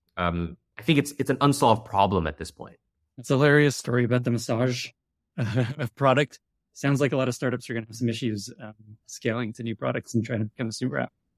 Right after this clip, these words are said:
Speaker 2: I wanna shift a little bit and talk about brand. I did a little research on you ahead of this chat. I was watching, I watched your, like, Marshall graduation speech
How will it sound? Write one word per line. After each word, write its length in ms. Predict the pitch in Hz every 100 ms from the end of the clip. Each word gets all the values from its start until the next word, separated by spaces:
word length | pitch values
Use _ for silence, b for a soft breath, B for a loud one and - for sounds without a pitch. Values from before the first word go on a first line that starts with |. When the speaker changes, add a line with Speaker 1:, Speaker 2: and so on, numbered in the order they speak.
| _ _ _ _ _ _ _ _ _ _ _ -
Speaker 2:
I 80 | 139
wanna 540 | 180 226 202 151 117
shift 400 | - - 139 -
a 60 | 135
little 260 | 117 135
bit 200 | 123 117
and 200 | 156 120
talk 240 | 123 123 131
about 420 | 104 120 110 -
brand. 580 | 123 135 120 - 127 - _ _ _
I 60 | 123
did 140 | 135
a 60 | 170
little 200 | 165 139
research 360 | 131 147 135 135
on 160 | 107
you 140 | 113 110
ahead 140 | 117
of 60 | 107
this 120 | -
chat. 260 | - 120
I 40 | 120
was 100 | 110
watching, 360 | 131 135 120
I 40 | 117
watched 240 | 143 -
your, 140 | 151 127
like, 180 | 110
Marshall 600 | 117 123 123 - 131 110
graduation 760 | - 131 117 117 123 - 131 120
speech 540 | - - 156 180 -